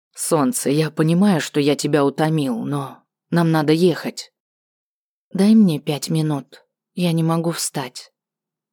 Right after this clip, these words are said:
Ну, хорошо. Целую её в губы,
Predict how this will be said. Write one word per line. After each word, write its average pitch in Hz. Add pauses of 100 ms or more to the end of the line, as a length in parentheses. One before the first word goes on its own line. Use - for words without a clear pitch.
(140)
Ну, 156
хорошо. 156 (960)
Целую 170
её 156
в 156
губы, 151